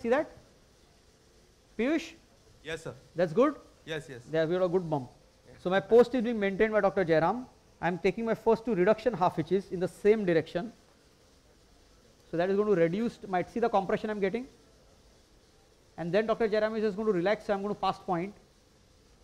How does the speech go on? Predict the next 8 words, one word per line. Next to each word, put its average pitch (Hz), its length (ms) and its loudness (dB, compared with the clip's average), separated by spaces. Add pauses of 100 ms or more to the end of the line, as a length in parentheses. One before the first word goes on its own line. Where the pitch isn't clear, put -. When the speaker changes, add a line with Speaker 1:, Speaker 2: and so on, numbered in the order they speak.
(360)
Speaker 1:
and 170 160 -2
lock 185 180 2
it. 156 120 -2 (380)
Okay, 160 180 -6
so 185 60 -2
it's 170 140 -6
locked. 180 280 2 (280)
Okay? 208 180 -2